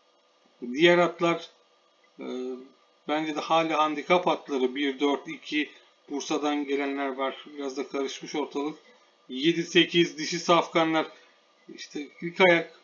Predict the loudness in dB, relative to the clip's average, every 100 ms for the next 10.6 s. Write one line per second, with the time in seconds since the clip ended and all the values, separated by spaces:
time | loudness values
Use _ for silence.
0 | -8 -8 -2 2 2 2 -2 -2 -2 -4
1 | -4 -4 -6 -4 -6 -4 -6 -10 _ _
2 | _ -4 -2 -2 -6 -6 -6 -16 -20 _
3 | _ _ _ _ _ _ _ _ _ -6
4 | -6 -4 -2 -2 -6 -6 -4 -4 -6 -8
5 | -8 -10 _ _ _ _ _ _ _ _
6 | _ -20 -16 -6 -4 -4 -6 -6 -6 -6
7 | -10 -6 -2 -2 0 0 -2 -4 -6 -6
8 | -8 _ _ _ _ _ _ _ _ _
9 | _ _ _ _ _ -4 -2 -6 -6 -4
10 | -2 0 -2 -4 -6 -8